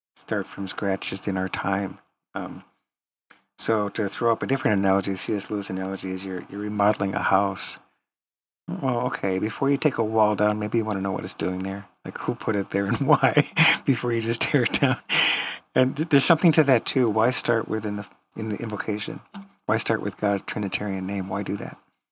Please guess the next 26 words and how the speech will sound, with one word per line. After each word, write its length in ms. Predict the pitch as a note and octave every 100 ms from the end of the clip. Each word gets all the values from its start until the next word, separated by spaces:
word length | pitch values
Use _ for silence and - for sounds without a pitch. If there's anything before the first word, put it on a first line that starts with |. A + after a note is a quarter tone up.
| _ _
There's 180 | - G#2+
a 80 | G2+
really 400 | F#2+ A2+ A#2+ A2
good 200 | F#2+ G#2
reason 260 | G#2+ G#2 G2+
to 60 |
do 120 | G2
<laughs> 80 | A2
that, 180 | B2 A2+ - -
right? 140 | - - _ - - - - - -
Kind 160 | - A#2
of 100 | A2+
prepares 360 | A2+ G#2 A#2 A2+
you 60 |
for 100 | A2
the 80 | G2+
hard 240 | F#2+ G2 -
part 200 | F#2+ -
coming, 300 | G2+ G2 G2
which 160 | F#2+
is 60 | F#2+
a 60 |
confession 500 | F#2 F#2 - F#2+ -
of 80 | F#2+
sins. 400 | - G#2+ G#2 G2 _ _ _ _ _ - - _ -
Um, 340 | G#2 F2+ F#2+